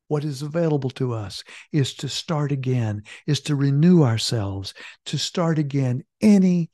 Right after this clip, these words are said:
moment that we, um, can have a sl-, the, that s-, hit of awareness. And, uh, of course, we can practice and pickle ourselves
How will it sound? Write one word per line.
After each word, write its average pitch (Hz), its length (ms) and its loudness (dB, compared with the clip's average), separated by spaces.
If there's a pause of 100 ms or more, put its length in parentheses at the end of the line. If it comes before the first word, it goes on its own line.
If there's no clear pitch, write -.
(260)
moment 147 640 2 (540)
that 131 280 -4
we, 123 540 -2 (640)
um, 107 600 -6 (520)
can 131 140 -2
have 127 360 -6
a 95 120 -16
sl-, - 460 -8 (100)
the, 135 180 4 (280)
that 151 160 -6
s-, - 260 -4
hit 202 400 0
of 127 140 -2
awareness. 110 760 -2 (680)
And, 110 400 -6
uh, 107 200 -8
of 120 160 -14
course, 110 400 -6 (460)
we 120 100 -2
can 104 240 -4
practice - 720 -6 (380)
and 110 180 -8
pickle 127 320 -6
ourselves 101 720 -8